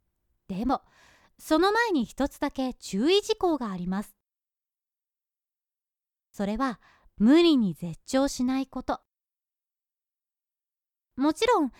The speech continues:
実践コースだから君は絶頂したいよね。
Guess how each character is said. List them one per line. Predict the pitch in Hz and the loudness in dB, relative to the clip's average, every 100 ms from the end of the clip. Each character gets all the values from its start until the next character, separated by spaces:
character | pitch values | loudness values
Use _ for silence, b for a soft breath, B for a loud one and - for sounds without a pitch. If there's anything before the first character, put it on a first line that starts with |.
| b - | b -8
実 | 220 220 320 330 | -6 -2 0 0
践 | |
コ | 330 359 | 2 -2
ー | |
ス | - | -2
だ | 254 | -8
か | - | -8
ら | 202 190 b b | -8 -10 b b
君 | 247 247 262 | 0 2 2
は | 254 233 | 0 -2
絶 | 254 - | -4 -4
頂 | 311 | -4
し | 294 | -2
た | 339 | 0
い | 311 | 0
よ | 202 | -2
ね。 | 165 320 427 | -4 -4 -4